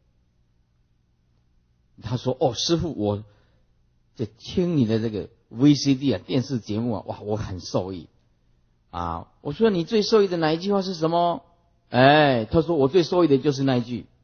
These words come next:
哎，改变自己不如改变别人。”我说：“你好像念得太快了一点，你，你跟他谈了不对哎。”“哦，哦，念，念错了，念错了。”哦，这样很糟糕，这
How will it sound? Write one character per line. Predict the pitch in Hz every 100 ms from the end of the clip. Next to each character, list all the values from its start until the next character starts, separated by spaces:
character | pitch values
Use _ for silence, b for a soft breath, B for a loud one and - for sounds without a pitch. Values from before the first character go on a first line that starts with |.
| _ _ _ _ _
哎， | 117 135 131
改 | 113 147
变 | 151 196
自 | 220
己 | 156
不 | 143 180
如 | 160
改 | 123
变 | 120 135
别 | 110 117
人。” | 87 69 _ _ _ _ _ _ _ _ -
我 | -
说 | - 123
：“你 | 117
好 | 104 92
像 | 123 120
念 | 113
得 | 101
太 | 90 120 101
快 | - 123 92
了 | 92
一 |
点， | 101 - 53 90 _ _ _ _ _ _ _
你， | 113 123
你 | - 135
跟 | 131
他 | 127
谈 | 127 92 95
了 | 117 101
不 | 87 85 _
对 | 98
哎。 | 90 - -
”“哦， | - 135 _
哦， | - 311 294 480 453 233 208
念， | 233 220 196
念 | 220 190
错 | - - 185 123
了， | 107 110 -
念 | 139 151
错 | 131 139 -
了。” | 127 - _ B B 202 B B
哦， | 82 87 76 - -
这 | 90
样 | 87
很 | 82 78
糟 | 90 87
糕， | 85
这 | 87